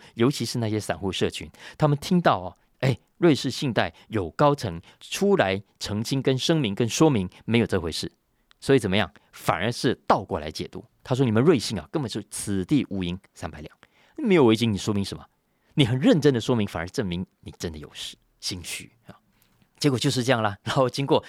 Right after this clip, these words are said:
一整个周末的酝酿啊，我刚刚讲这个消息最早是礼拜五发出来，结果经过礼拜六跟礼拜天的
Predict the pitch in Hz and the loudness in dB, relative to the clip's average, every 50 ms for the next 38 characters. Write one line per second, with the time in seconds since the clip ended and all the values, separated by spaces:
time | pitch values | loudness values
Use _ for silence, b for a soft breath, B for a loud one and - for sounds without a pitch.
0 | B B B - 240 - - - - - - - 139 127 - - 127 131 135 135 | B B B 0 0 0 0 -2 -6 -8 -8 -10 -12 -10 -8 -8 -8 -8 -6 -4
1 | 123 107 95 - - 120 98 87 90 80 73 73 71 - b b b b b b | -4 -4 -4 -6 -6 -8 -8 -8 -10 -12 -12 -16 -20 -20 b b b b b b
2 | b - 87 - - 151 160 170 - - 90 - - b b b b - - - | b -6 -4 0 2 2 2 2 2 0 -4 -6 -10 b b b b -4 0 2
3 | 165 143 117 - 160 151 160 147 - 101 95 - - - 170 - - 82 82 - | 2 2 2 4 2 2 2 2 0 -4 -4 -2 2 2 2 2 0 -4 -6 -8
4 | - - 95 82 - _ - 69 78 - - 101 87 78 - - 92 82 - - | -8 -8 -8 -8 -8 _ -10 -10 -8 -4 -2 -4 -4 -4 -6 -8 -8 -8 -6 -8
5 | - 85 82 - b b b b b b b - 139 120 104 95 - - 113 110 | -8 -10 -10 -10 b b b b b b b 0 0 2 2 0 -2 -2 -2 0
6 | 104 107 95 82 82 - 95 90 87 85 107 151 147 - - - 101 95 92 87 | 2 2 2 0 -2 -4 -6 -4 -4 0 2 2 2 2 2 -2 -6 -6 -6 -8
7 | - - - 92 85 82 82 - _ _ _ _ _ _ - - 151 147 135 - | -8 -6 -6 -4 -4 -6 -8 -10 _ _ _ _ _ _ -2 0 2 2 2 0
8 | - | -4